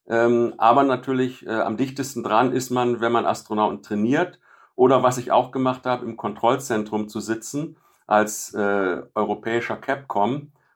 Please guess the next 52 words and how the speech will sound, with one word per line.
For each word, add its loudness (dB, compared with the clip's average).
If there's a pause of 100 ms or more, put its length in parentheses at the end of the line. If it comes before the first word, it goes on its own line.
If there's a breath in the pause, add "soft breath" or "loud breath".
und -4
mit -4
denen 4
zu -10
sprechen -2
und -8
die 0
also -2
zu -14
betreuen, 2
äh, -8
wenn -4
die -8
an -8
Bord -2
arbeiten. 0
Das -12
ist -20
am, -8
am -12
dichtesten -20
dran. -2 (760)
Und 0
natürlich 4
wäre 4
ich -10
auch 2
gern 0
Astronaut -2
geworden, 2 (200)
aber, 4 (360 soft breath)
ähm, 0
ich -6
bin 4
jetzt 2
auch 2
schon -4
zu -2
<laughs> -
alt, 0
muss -6
ich -4
sagen. 2
Ich -14
bin -4
nämlich -6
dann -2
schon -2
weit 2
über 0
den 0
fünfzig -6